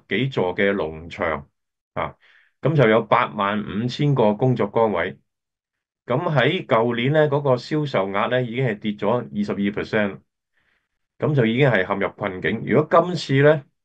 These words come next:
歐盟再對中國係呢個電動車實施關稅，而中國係進行反制，呃，反制嘅可能係，呃，對法國嘅白蘭地入口中國提高關稅啦，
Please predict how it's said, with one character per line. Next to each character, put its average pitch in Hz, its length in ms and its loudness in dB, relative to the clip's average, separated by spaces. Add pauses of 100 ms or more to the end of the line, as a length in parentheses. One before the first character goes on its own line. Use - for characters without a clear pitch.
(400)
歐 165 200 2
盟 92 200 -2
再 127 260 4
對 123 180 0
中 147 320 -4
國 110 360 -2
係 98 400 -6
呢 143 120 -4
個 123 120 2
電 104 120 -2
動 98 140 -2
車 139 140 0
實 131 140 -4
施 131 220 -4
關 127 240 2
稅， 104 300 -4 (160)
而 90 160 -12
中 151 240 0
國 123 160 0
係 104 120 -2
進 104 200 -2
行 82 180 -6
反 104 240 0
制， 101 320 0 (720)
呃， 92 340 -6
反 127 240 0
制 139 100 2
嘅 113 220 4
可 107 140 2
能 92 180 0
係， 92 220 -4
呃， 82 260 -4 (1200)
對 127 240 6
法 123 220 2
國 123 240 0
嘅 113 260 2
白 107 100 -2
蘭 139 180 0
地 123 320 -2
入 - 140 -4
口 110 180 -2
中 131 200 0
國 110 280 0 (300)
提 87 180 -6
高 127 120 0
關 127 360 2
稅 110 140 -2
啦， 139 220 -2